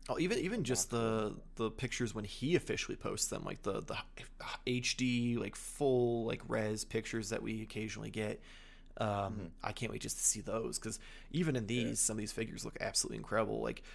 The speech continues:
Speaker 1: for instance, uh, Etrigan, I, I, I'm not a fan
Speaker 2: Oh,
Speaker 1: of
Speaker 2: yeah.
Speaker 1: this version of him, like, in full armor, but it still looks really badass, and I might get it anyway just 'cause there's not,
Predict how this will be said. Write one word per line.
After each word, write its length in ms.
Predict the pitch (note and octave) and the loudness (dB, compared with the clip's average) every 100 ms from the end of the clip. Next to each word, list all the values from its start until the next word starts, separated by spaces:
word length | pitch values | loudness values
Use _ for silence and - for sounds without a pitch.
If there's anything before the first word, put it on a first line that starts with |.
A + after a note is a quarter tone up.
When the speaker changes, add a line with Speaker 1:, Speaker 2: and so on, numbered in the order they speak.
| - | -16
Speaker 1:
for 160 | - A#2+ | -2 0
instance, 380 | A2 A#2+ A2 | 2 2 2
uh, 180 | G#2 G2 - | 0 -2 0
Etrigan, 540 | G#2+ - - - - - - - - | 0 0 -2 -4 -8 -12 -16 -16 -4
I, 380 | G#2 G#2 A#2+ B2+ - - - - - - - - - - - - | -2 0 2 0 -4 -14 -16 -16 -16 -16 -16 -16 -16 -16 -16 -2
I, 160 | A#2 C3+ | 2 4
I'm 120 | A2+ A#2+ | 4 4
not 180 | A#2+ - | 4 4
a 100 | - | 0
fan 680 | - A2+ A2+ A2+ B2 C#3+ - A#2 | -2 -2 0 0 0 -2 -2 0
Speaker 2:
Oh, 220 | A2+ A#2 A2+ A2 | 2 4 2 0
Speaker 1:
of 60 | |
Speaker 2:
yeah. 220 | G#2 G#2+ G2+ | -2 -2 2
Speaker 1:
this 240 | B2 - A2 | 2 2 -2
version 760 | G#2 A2 A#2 B2 A#2 C3+ C#3+ | -6 -2 2 2 2 0 0
of 120 | B2+ | -2
him, 200 | G#2 A2+ | 0 0
like, 160 | A2+ G#2+ | 0 -2
in 120 | A2 | -4
full 340 | G#2+ B2 A#2+ A2+ | -4 0 2 4
armor, 320 | A2 C3 D#3 | 2 2 0
but 140 | C3+ | 0
it 80 | A2+ | 0
still 220 | - D#3 | 0 0
looks 280 | B2 B2 - | 0 0 -2
really 320 | - A#2+ A#2+ - | -6 -4 -4 -4
badass, 760 | F2+ G2+ G#2+ F#2+ A2+ C3+ - - - | 0 0 0 0 2 2 0 -4 -4
and 160 | A2 | -4
I 80 | G2+ | -2
might 220 | G2+ B2+ | -2 -4
get 120 | C3 A#2 | -2 -2
it 140 | - | -2
anyway 300 | A2+ A#2+ B2+ | -2 0 0
just 140 | B2 | 0
'cause 120 | - A2+ | -2 -4
there's 160 | A2 | -4
not, 180 | A#2+ - | -6 -6